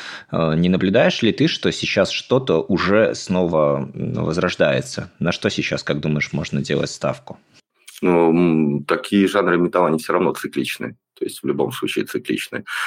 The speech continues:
Speaker 2: Но модное течение, модное саунд-течение все еще правит балом брейкдауны, только не такие ярко выраженные.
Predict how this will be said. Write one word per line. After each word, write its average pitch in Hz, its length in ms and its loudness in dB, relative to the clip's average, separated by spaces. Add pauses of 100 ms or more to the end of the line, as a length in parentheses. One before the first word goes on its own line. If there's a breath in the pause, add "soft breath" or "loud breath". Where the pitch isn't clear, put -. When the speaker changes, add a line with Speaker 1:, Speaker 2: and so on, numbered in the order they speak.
(140)
Speaker 2:
Но 110 680 6
модное 90 640 4
течение, 78 600 0
модное 71 400 -2
саунд-течение 73 920 -2
все - 240 0
еще - 240 0
правит 73 400 2
балом 73 640 0
брейкдауны, 110 720 4
только 82 340 -2
не 69 80 -6
такие - 320 0
ярко 73 300 0
выраженные. 69 540 0